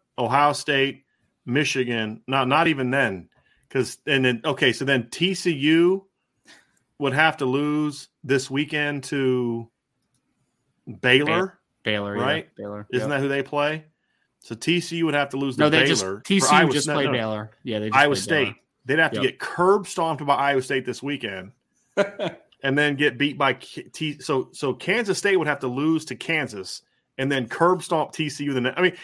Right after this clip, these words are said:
Speaker 1: it's just so insane and, and far-fetched. So again, outside of that insanity, I think the Cincinnati in the, in the, in the, um,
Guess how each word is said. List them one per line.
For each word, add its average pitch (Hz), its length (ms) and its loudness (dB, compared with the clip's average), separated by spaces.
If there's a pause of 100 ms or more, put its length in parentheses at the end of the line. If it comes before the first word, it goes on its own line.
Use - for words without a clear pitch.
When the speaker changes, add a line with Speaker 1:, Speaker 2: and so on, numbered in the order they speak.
(120)
Speaker 1:
it's 208 220 0
just 247 220 -2
so 196 340 4
insane 156 680 -2
and, 123 220 -4
and 131 180 -4
far-fetched. 139 500 0
So 143 120 -4
again, 139 280 -4
outside 170 460 2
of 113 180 -4
that 131 300 0
insanity, 139 840 -6 (1120)
I 131 120 4
think 139 220 -2
the 127 100 -2
Cincinnati 117 800 -4
in 107 120 -6
the, 95 180 -8
in 127 120 -6
the, 98 200 -10
in 110 140 -6
the, 95 280 -6 (140)
um, 60 500 -12